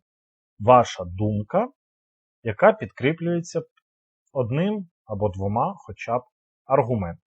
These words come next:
і логічний висновок. Ну, а висновок практичної роботи у вас, як завжди, у, е, самоаналізі. Вам треба пригадати свою роботу на уроці,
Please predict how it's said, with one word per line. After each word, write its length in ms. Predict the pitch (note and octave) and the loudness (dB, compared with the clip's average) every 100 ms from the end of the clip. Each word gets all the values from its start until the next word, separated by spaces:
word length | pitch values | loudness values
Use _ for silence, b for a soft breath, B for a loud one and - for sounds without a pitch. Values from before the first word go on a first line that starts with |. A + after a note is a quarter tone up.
| - G2 - | -20 -20 -10
і 200 | A3 A#3 | -8 -4
логічний 680 | A2+ G2+ A2+ B2 - B2 - - | -2 -2 -4 -10 -12 -14 -14 -10
висновок. 460 | F#2 E2+ - E2 _ _ _ _ _ b b b - | -10 -10 -16 -20 _ _ _ _ _ b b b -4
Ну, 200 | G3 C4 | 0 2
а 160 | F3+ D3+ | 6 6
висновок 680 | A#2 D3 C#3 - A2 G#2 - | 4 0 -2 -4 -2 -2 2
практичної 800 | C3 C3+ - A2 G2 - F#2+ F2+ | 2 2 -2 -8 -8 -12 -8 -6
роботи 520 | F2+ F2+ E3 A3+ G#2+ G#2+ | -6 -2 -2 -4 -10 -12
у 100 | F#2+ | -6
вас, 320 | A2+ F#3 F#3 | -2 -2 -4
як 120 | F#2 | -12
завжди, 480 | F#2+ F#2 F2+ C#3 F#3 - _ _ _ _ - | -10 -12 -10 -6 -6 -8 _ _ _ _ -4
у, 460 | C#3 G3 F#3+ - | 0 2 0 -2
е, 40 | A2+ | -6
самоаналізі. 1120 | - C#3+ F3+ F#3 D#3 C#3 F#2+ F#2+ F#2+ F#2 G#2+ G2+ _ | -2 2 2 0 -4 -6 -4 -4 -6 -10 -18 -20 _
Вам 160 | C#3 C#3+ | -4 0
треба 280 | C#3 A#2 | 2 2
пригадати 580 | G#2+ B2 A#2 A#2 G2+ F#2+ | 0 -2 -2 0 0 -2
свою 260 | - G#2+ G#2+ | -8 -2 0
роботу 460 | G#2 F#2+ F2+ - | 0 -2 -6 -8
на 200 | F#2+ G2+ | -8 -2
уроці, 500 | F#2+ C3 B3 C4+ - | 0 0 0 -2 -8